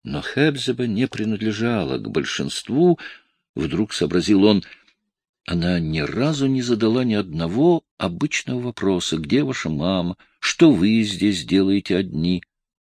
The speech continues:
Она знает, где вы, хорошо бы повидать малышку Кэрри.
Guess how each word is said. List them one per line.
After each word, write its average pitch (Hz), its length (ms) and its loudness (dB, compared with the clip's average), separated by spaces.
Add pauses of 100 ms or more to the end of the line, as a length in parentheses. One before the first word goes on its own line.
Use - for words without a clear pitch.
(440)
Она 85 240 0
знает, 165 520 0
где 76 320 -2
вы, 127 420 -6 (1900)
хорошо 165 600 0
бы 160 160 0
повидать 104 640 2
малышку 78 720 -2
Кэрри. 64 560 -2